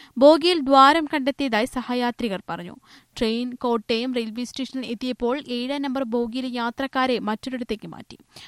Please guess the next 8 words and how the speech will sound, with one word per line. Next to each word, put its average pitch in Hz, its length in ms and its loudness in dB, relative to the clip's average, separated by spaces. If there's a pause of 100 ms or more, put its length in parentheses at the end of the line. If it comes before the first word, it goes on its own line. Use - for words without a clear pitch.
(120)
ബോഗി 214 260 2
സീൽ 240 260 -2
ചെയ്ത 254 240 0
ശേഷം 247 300 -6
പരിശോധിച്ചെങ്കിലും 233 720 -2
പാമ്പിനെ 233 400 0
കണ്ടെത്താനായില്ല. 208 720 -6 (1400)
തുടർന്ന് 349 340 2